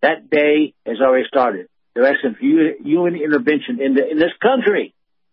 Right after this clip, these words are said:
And the politicians, the, mostly the liberal Democrats, are holding their hands with the B L M movement.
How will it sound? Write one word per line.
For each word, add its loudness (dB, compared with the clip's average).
And 0
the -2
politicians, 0
the, -8
mostly -2
the -4
liberal 2
Democrats, 0
are 2
holding 0
their 0
hands -4
with -8
the -12
B 2
L 2
M 0
movement. 0